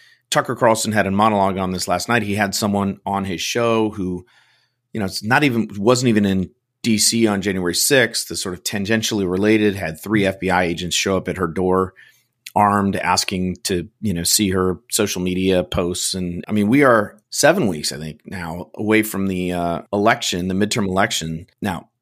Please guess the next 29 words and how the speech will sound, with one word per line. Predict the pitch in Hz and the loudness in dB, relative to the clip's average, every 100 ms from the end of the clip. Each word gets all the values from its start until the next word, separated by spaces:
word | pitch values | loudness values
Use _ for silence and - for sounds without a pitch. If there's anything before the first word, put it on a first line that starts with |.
| _ _ | _ _
I | 107 | -2
understand | 113 107 - 135 113 107 98 | 0 0 0 2 2 2 0
that | |
none | 113 120 | 0 2
of | 107 | 2
these | 110 - | -2 -4
people | 117 110 98 | -6 -4 -4
who've | 104 95 85 | -4 -6 -6
been | 90 85 | -8 0
charged | 160 113 95 | 2 2 0
are | 87 - _ | -4 -8 _
on | 104 101 | 0 0
the | 85 | 0
ballot | 107 120 98 104 - | 2 4 4 0 -4
in | 90 | -10
the | 85 | -6
same | 101 92 | -6 -6
way | 92 87 | -6 -4
that, | 90 87 _ - - - _ _ 90 | -4 -6 _ -20 -20 -20 _ _ -8
uh, | 85 85 | -6 -4
you | 80 | -4
know, | 87 | -2
Hillary | 98 98 90 | 2 2 2
Clinton | - 135 92 98 | 0 -2 2 4
was | 92 90 | 4 2
back | 92 92 87 - | 2 4 4 0
in | 92 87 82 | -4 -4 -4
twenty | - 101 85 | -4 -4 -2
sixteen. | 95 - 107 95 90 | -4 -4 -2 -2 -4